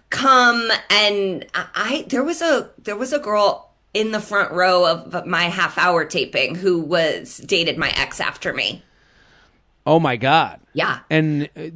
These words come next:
Speaker 2: did you know that they were them? Like,
Speaker 1: Yeah.
Speaker 2: or did they met? Oh, wow. <laughs>
Speaker 1: Oh, I knew.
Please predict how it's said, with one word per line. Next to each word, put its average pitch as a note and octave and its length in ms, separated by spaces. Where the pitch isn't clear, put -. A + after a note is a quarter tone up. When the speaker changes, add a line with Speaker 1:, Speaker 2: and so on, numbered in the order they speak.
Speaker 2:
did B2+ 260
you D#3+ 140
know D#3 400
that D#3+ 360
they D3+ 200
were D3 200
them? E3+ 680
Like, C3 400
Speaker 1:
Yeah. - 360
Speaker 2:
or C#3 40
did C#3 180
they C#3 140
met? D#3 260
Oh, E3 200
wow. B2+ 260
<laughs> - 160
Speaker 1:
Oh, - 200
I B3 160
knew. A#3+ 400